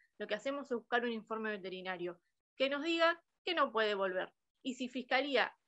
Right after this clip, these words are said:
insiste en devolvérselo al maltratador, lo que hacemos es estar ahí en la comisaría, lógicamente, e ir directamente a la Fiscalía General, explicar esta situación y explicar que hay un riesgo de vida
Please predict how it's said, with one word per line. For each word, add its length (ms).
insiste 640
en 80
devolvérselo 460
al 60
maltratador, 680
lo 160
que 60
hacemos 420
es 180
estar 260
ahí 100
en 80
la 80
comisaría, 520
lógicamente, 720
e 120
ir 140
directamente 580
a 20
la 140
Fiscalía 400
General, 500
explicar 360
esta 200
situación 540
y 60
explicar 360
que 60
hay 80
un 100
riesgo 240
de 140
vida 400